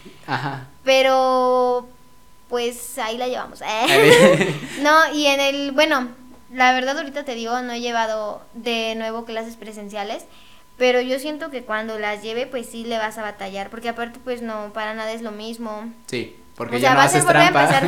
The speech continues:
Speaker 2: desde cero, ajá.
Speaker 1: <laughs> Sí, sí, sí. Sí, porque de hecho, la, por ejemplo, si vamos con lo teórico, pues, o sea, bueno, en lo teórico, pues, en sí no sería como mucho diferencia, porque, pues, en sí se los dejan así a ustedes como preguntas abiertas, ¿no?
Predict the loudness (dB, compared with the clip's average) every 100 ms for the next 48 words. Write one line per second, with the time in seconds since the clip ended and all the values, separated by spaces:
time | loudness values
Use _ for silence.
0 | 0 -2 -2 0 2 4 4 2 0 -2
1 | -2 -4 -4 -6 -4 -4 -8 -16 -4 -2
2 | -2 0 2 2 0 0 -2 -4 -4 -2
3 | -2 -4 -4 -2 -4 -4 -2 -4 -4 -4
4 | -4 -6 -4 -4 -4 -4 -4 -4 -6 -6
5 | -6 -4 -4 -6 -6 -4 -4 -4 -2 -4
6 | -4 -6 -6 -4 -4 -4 -4 -4 -4 -4
7 | -6 -6 -6 -4 -6 -6 -6 -4 -4 -4
8 | -8 -8 -8 -6 -8 -8 -10 -12 -12 -12
9 | -12 -10 -10 -10 -8 -10 -10 -10 -10 -10
10 | -12 -10 -12 -10 -10 -10 -10 -12 -12 -12
11 | -12 -10 -12 -10 -8 -8 -10 -12 -12